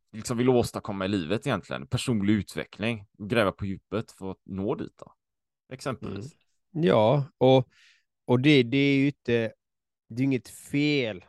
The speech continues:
Speaker 2: att känna stress, press eller ångest eller de här sakerna, utan det är vad gör vi med det?
Speaker 1: Exakt.
Speaker 2: Hur kan vi,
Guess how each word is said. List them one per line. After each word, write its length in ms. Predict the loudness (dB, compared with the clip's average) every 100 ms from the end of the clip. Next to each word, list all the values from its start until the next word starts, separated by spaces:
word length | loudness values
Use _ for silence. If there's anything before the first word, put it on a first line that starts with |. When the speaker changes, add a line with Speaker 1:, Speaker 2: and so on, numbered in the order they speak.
| _
Speaker 2:
att 160 | -16 -8
känna 340 | -4 -4 -6
stress, 460 | -8 -4 -2 -2 -4
press 460 | -2 -2 -4 -6
eller 360 | -4 -2 -4 0
ångest 600 | 2 2 -2 -4 -8 -6
eller 320 | -4 -2 -2
de 140 | 2 2
här 140 | 2
sakerna, 560 | 2 0 0 -4 -2 -2
utan 320 | 0 -2 2
det 280 | 4 2 0 _ _ 0
är 140 | 2
vad 200 | 4 4
gör 240 | 6 6 4
vi 140 | 2
med 380 | 4 4 2 0
det? 240 | -8 -16 -20 _ _ _ _ -20
Speaker 1:
Exakt. 240 | -8 -2
Speaker 2:
Hur 40 |
kan 220 | -2 -2 -2
vi, 140 | -4